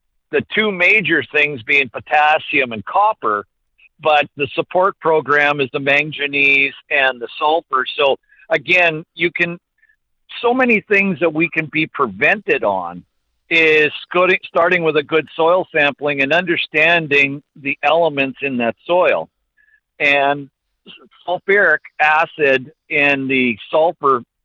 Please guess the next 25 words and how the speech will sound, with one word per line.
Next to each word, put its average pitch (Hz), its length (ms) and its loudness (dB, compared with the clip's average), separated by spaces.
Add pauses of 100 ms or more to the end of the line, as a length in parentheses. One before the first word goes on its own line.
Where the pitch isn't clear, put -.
(120)
base, 135 360 2 (360)
you 151 140 -4
can 156 160 -2
really 190 420 2 (1120)
work 190 340 0
the 170 240 0
numbers 156 680 2
in 151 180 -2
the 131 180 0
soil 170 280 2
test 131 420 0
of 139 180 -2
what 156 460 0
the 143 120 -6 (140)
salt 156 300 -2
content 131 640 -2
is, 131 180 0
because 127 420 0 (420)
one 185 260 -2
thing 202 220 0
that 170 100 2
we're 165 140 0
not 151 220 0
talking 156 480 0
about 127 420 0